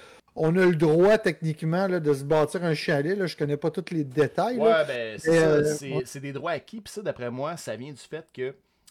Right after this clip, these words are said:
Speaker 2: jadis, il y a du monde qui hab-, qui habitait cette île-là, euh, tu sais, qui ont, tu sais, comme je parlais tantôt, là, de Ignace Boucher, puis de Guy Boisbriand,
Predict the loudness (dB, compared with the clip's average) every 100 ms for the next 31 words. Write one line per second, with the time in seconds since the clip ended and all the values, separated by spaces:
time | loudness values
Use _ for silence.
0 | _ -12 -10 -10 -8 -8 -8 -14 -20 _
1 | -14 -14 -14 -14 -16 -14 -16 -16 _ -16
2 | -16 -12 -10 -10 -14 -18 -20 -18 -16 -12
3 | -14 -10 -10 -10 -14 _ _ _ _ _
4 | -18 -14 -12 -12 -10 -12 -12 -16 -20 -14
5 | -12 -10 -12 -14 -16 -18 -18 -18 -16 -14
6 | -12 -12 -14 -14 -16 -14 -12 -10 -10 -8
7 | -10 -12 -12 -10 -10 -12 -20 -20 -16 -16
8 | -14 -14 -16 -18 _ -14 -12 -12 -14 -12
9 | -10 -12 -12 -14 -14 -12 -14 -16